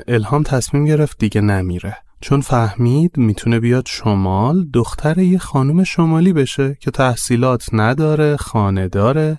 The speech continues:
باهاش شروع کنه رخت شستن، مرغ دون بده، آشپزی کنه، گاوا رو بدوشه و کلی کار خونه دیگه بکنه.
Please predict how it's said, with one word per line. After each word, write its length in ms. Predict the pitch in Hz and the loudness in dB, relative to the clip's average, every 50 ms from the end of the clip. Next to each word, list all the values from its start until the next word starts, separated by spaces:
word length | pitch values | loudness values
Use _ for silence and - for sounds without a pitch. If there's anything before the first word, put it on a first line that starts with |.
| - - | 0 0
باهاش 280 | 139 131 156 185 - | 2 2 2 2 0
شروع 240 | - - 139 135 143 | 0 -2 -2 -2 0
کنه 260 | - - 160 165 160 - | 0 0 0 2 2 2
رخت 380 | 139 120 110 104 - - - - | 2 0 0 0 -4 -8 -12 -10
شستن، 800 | - - 110 101 98 - - - - 110 110 117 127 135 139 135 | -4 -2 0 0 0 -2 -6 -6 -2 -2 0 0 2 2 2 2
مرغ 600 | 127 123 117 110 113 117 127 143 151 147 - 139 | 2 2 2 2 4 4 2 2 0 -2 -2 0
دون 280 | 143 139 143 139 139 139 | 0 2 2 2 2 2
بده، 520 | 139 135 120 135 135 135 131 131 127 127 _ _ _ - _ | 2 2 2 2 2 2 0 0 -4 -8 _ _ _ -14 _
آشپزی 720 | - 143 156 151 - - - 160 156 160 151 - - 208 196 | 0 2 2 2 0 0 0 2 2 2 2 2 2 2 2
کنه، 400 | - - 180 170 165 170 160 143 | 2 2 2 4 4 2 2 0
گاوا 500 | 127 123 120 113 113 110 107 113 123 156 | 2 2 2 4 4 4 4 4 4 4
رو 120 | 180 175 | 4 4
بدوشه 420 | 151 170 160 147 156 - - 151 | 4 2 2 0 0 -2 0 0
و 100 | 143 151 | 0 0
کلی 340 | - - - 226 240 240 240 | 0 2 2 4 4 4 4
کار 240 | - - 214 208 202 | 2 4 4 4 4
خونه 400 | - - - 147 143 147 156 147 | 2 2 0 2 2 4 2 2
دیگه 240 | 131 113 107 113 98 | 2 2 2 2 2
بکنه. 460 | 90 90 - - 98 95 92 95 | 2 -2 -4 -4 -4 -4 -4 -4